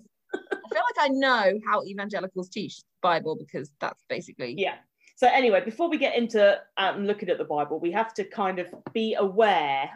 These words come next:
Speaker 2: of how, if you come from an evangelical kind of background, how we've been taught to read the scriptures. And you'll be really familiar with phrases like, "The Bible clearly says X, Y, and Z." "The Bible says it, I believe it, that settles it."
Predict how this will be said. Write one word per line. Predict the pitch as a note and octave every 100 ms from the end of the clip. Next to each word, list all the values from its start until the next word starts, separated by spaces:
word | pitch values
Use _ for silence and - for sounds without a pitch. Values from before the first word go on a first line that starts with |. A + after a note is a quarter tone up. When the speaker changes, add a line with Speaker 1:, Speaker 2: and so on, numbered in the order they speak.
| -
Speaker 2:
of | F#3 E3 E3 E3
how, | - G3+ F3+ F3 F3
if | G#3+ G#3+
you | G#3
come | A#3 A3+ G#3
from | D3+
an | D#3
evangelical | D3+ D#3 D#3 D3+ - D3
kind | F3+ E3
of | D#3 -
background, | E3+ - - B2+ A2+ C3+ _ - -
how | A3 G#3
we've | G#3 G3
been | G3 F#3
taught | F#3+ -
to | F3
read | E3 E3
the |
scriptures. | - - - - - _ - -
And | G3+ G3
you'll | F#3+
be | G#3
really | A3+ G#3+
familiar | - F#3+ F3+ E3+ D#3
with | D3+ E3 D#3 -
phrases | F3 E3 E3+
like, | E3 -
"The | E3
Bible | E3+ D#3+ D#3+
clearly | - F3+ E3 D3
says | - C#3+ C3+ C#3 - -
X, | C#3 -
Y, | D3+ D3
and | C#3+
Z." | C#3+ C#3 - - _
"The | E3
Bible | F#3+ F3 E3
says | F3+ D#3+
it, | E3+
I | D#3+
believe | D#3 D3+ D3
it, | C#3
that | D3+ -
settles | - C#3 - C#3+
it." | D3 C#3